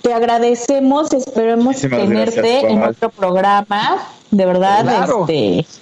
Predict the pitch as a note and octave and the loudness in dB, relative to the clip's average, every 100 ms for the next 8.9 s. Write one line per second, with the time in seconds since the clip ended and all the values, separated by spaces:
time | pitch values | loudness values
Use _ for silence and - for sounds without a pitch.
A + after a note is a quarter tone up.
0 | _ A#3 G#3 A3 A3 A3+ A3 F#3 C#3+ - | _ -8 -8 -4 0 2 2 2 2 2
1 | - - A#3 F3+ B2 A#2 G#2+ G#2+ G#2+ G#2+ | 0 0 0 0 0 0 -2 -2 -2 0
2 | A2 - G#2 A2+ C3 A2 G#2+ F2 A3+ A#3 | -2 0 0 0 -2 -2 -2 -2 -2 -2
3 | - - - - - C4+ C4+ C4 B3+ B3+ | -6 -6 -4 -4 -2 -2 0 2 2 4
4 | B3 A#3 A#3 A3+ B3+ B3+ C4 C4 C4+ B3+ | 2 2 0 0 0 0 -2 -2 -2 0
5 | B3+ B3+ A3+ G3+ F#3+ F#3 G3+ F#3 - B3+ | 0 -2 -2 0 2 2 2 0 -2 -2
6 | F3 G#3 B3 A3+ G#3+ B3 G#3 F3+ F#3 D#3+ | 0 0 0 0 0 0 0 0 -2 -2
7 | B3 C#4 A3+ A3 A3 A#3 G#3 F3 E3+ E3+ | -4 -2 -2 -2 -4 -4 -2 -2 -2 -2
8 | E3+ G#3+ G#3+ A#3+ F#3 F#3+ F#3 D#3+ | -2 -2 -4 -4 -2 -2 0 -2